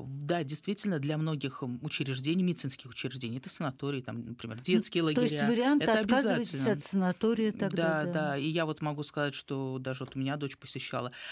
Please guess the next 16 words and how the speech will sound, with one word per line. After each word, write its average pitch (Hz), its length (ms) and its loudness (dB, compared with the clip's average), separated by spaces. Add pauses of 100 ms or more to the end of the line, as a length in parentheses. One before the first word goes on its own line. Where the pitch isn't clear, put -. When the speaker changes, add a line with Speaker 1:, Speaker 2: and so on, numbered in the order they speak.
(180)
Speaker 1:
разные 127 580 -2
такие, 120 460 -6 (360)
э, 139 40 -6
ш-, 160 140 -6
дошкольные, 156 580 2
м, 139 260 -2
шко-, - 220 -6
м, 135 200 0
организации, 147 800 0 (180)
не 143 80 -2
только 139 240 -2
в - 40 0
нашей 135 240 -2
стране, 170 320 0
и 175 180 -2
везде 151 560 0